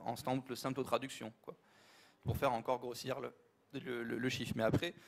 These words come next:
l'avantage, c'est qu'on a des interliens. Vous pouvez voir ici, toutes les, euh, le mot bonjour, il existe, en, enfin, le mot bonjour français, l'orthographe bonjour, existe dans toutes ces langues-là. Et ça descend encore parce que ça va, euh, là, il doit y en avoir une centaine.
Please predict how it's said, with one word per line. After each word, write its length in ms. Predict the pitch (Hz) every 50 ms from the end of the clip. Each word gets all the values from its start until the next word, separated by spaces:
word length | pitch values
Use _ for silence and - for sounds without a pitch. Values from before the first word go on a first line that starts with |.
| - - - - - _ - - -
l'avantage, 460 | 131 131 127 123 131 131 - 170 175 151 -
c'est 120 | 139 131
qu'on 340 | - 139 127 123 - 127 135
a 60 | 135
des 160 | 131 135 123
interliens. 380 | 131 127 - 131 123 135 147 170
Vous 60 | 170
pouvez 180 | - - 135 123
voir 200 | 131 135 131 - - - - _ _ _ _ _ - -
ici, 320 | 151 - - 175 196 202 - - _ _ _ _ _ _ _ _ _ - _ _ _ _ _ _ _ - - - -
toutes 220 | - 175 175 - -
les, 220 | 143 135 131 127
euh, 240 | 123 123 120 120 117 - - - - -
le 100 | 139 139
mot 140 | 143 147 143
bonjour, 480 | 135 139 139 127 156 190 208 202 - -
il 160 | 143 139 135
existe, 640 | 135 135 135 165 185 185 - - - - - -
en, 140 | 113 113 131
enfin, 280 | 135 - - 120 - 113
le 80 | 117
mot 160 | 113 131 151 143
bonjour 400 | 131 123 123 135 127 156 165 165
français, 380 | - - 147 - - 208 202
l'orthographe 480 | 180 143 - - 143 127 139 143 139 -
bonjour, 400 | 131 139 135 123 156 190 214 - - - - - - - _
existe 300 | - 135 139 147 180 180
dans 100 | 156 143
toutes 180 | - - - -
ces 120 | - -
langues-là. 440 | 156 147 139 135 135 139 156 196 226 - - - _ - - _ _ -
Et 280 | - 127 127 123 123 120
ça 160 | 117 - 135
descend 380 | 135 139 127 - 147 139 135 131
encore 260 | 120 - 143 151 143
parce 160 | - - -
que 80 | - 123
ça 140 | 110 - 113
va, 240 | 117 120 120 117
euh, 300 | 113 110 110 110 110 107 107 - - - - - _ -
là, 60 | 120
il 60 | 120
doit 80 | 113 113
y 40 | 110
en 40 | 110
avoir 160 | 113 117 113
une 100 | 113 113
centaine. 480 | - - 110 - - 156 175 185 170